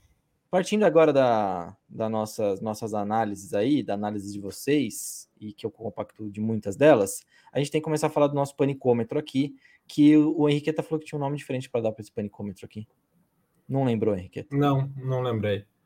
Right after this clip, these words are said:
Speaker 2: A única coisa que eu lembro é que o Chiefs já tá num panicômetro completo depois do que fez essa semana, né?
Speaker 1: Nossa, eu
Speaker 2: Se
Speaker 1: queria muito que
Speaker 2: tava
Speaker 1: tivesse
Speaker 2: ruim
Speaker 1: perdido.
Speaker 2: antes.
Speaker 1: Olha a gente
Speaker 2: É.
Speaker 1: perdendo a audiência de
Speaker 2: Não,
Speaker 1: torcedor
Speaker 2: mas
Speaker 1: do Chiefs aí.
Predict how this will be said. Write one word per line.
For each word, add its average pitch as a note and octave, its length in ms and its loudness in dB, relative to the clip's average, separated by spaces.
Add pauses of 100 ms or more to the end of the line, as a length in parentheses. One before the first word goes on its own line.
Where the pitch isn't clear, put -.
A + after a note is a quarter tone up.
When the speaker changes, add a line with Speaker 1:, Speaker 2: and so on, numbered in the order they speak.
(280)
Speaker 2:
A - 60 -6
única F#3 120 4
coisa G3 160 8
que F3+ 60 2
eu F3 60 6
lembro F3 200 6
é E3 60 8
que E3+ 120 2
o D3+ 320 6
Chiefs E3 400 2
já C#3+ 160 4
tá C#3+ 200 -2
num C#3+ 140 2
panicômetro C3+ 640 2
completo C3 640 0
depois A2+ 340 2
do G#2 80 -8
que G#2+ 140 -12
fez G#2+ 240 -2
essa G#2+ 160 -10
semana, G#2+ 480 -4
né? A2 180 -4 (800)
Speaker 1:
Nossa, A2+ 260 0
eu A2+ 40 -2
Speaker 2:
Se - 20 -6
Speaker 1:
queria B2 140 6
muito B2+ 140 6
que - 40 -4
Speaker 2:
tava C3 160 6
Speaker 1:
tivesse B2+ 80 0
Speaker 2:
ruim B2+ 240 4
Speaker 1:
perdido. D#3 220 2
Speaker 2:
antes. F#2 120 -8 (180)
Speaker 1:
Olha B2 220 4
a A#2+ 40 0
gente A#2 180 -4
Speaker 2:
É. - 20 -6
Speaker 1:
perdendo G#2+ 300 0
a - 20 0
audiência G#2 400 -2
de G2 100 -8
Speaker 2:
Não, G2+ 60 -4
Speaker 1:
torcedor G2+ 280 -2
Speaker 2:
mas F#2+ 80 -4
Speaker 1:
do F#2+ 120 -6
Chiefs - 240 -14
aí. - 120 -12